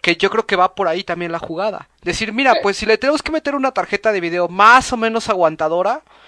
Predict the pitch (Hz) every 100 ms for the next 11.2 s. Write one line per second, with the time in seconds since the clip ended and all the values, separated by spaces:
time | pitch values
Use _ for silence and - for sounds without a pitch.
0 | - - _ _ _ _ _ - 226 226
1 | 247 311 285 302 349 - - 185 196 -
2 | 220 233 247 233 240 226 220 220 214 _
3 | - _ - 180 170 - 214 226 254 214
4 | 202 202 202 - 202 208 262 240 262 330
5 | _ _ _ _ _ _ 151 156 156 160
6 | 180 - 165 151 160 165 165 151 - 151
7 | 147 160 - 180 - 196 - 262 - 139
8 | 165 294 _ _ - - - - - -
9 | 339 339 - 220 233 226 226 226 202 -
10 | 220 233 156 147 - _ _ _ _ 202
11 | - 330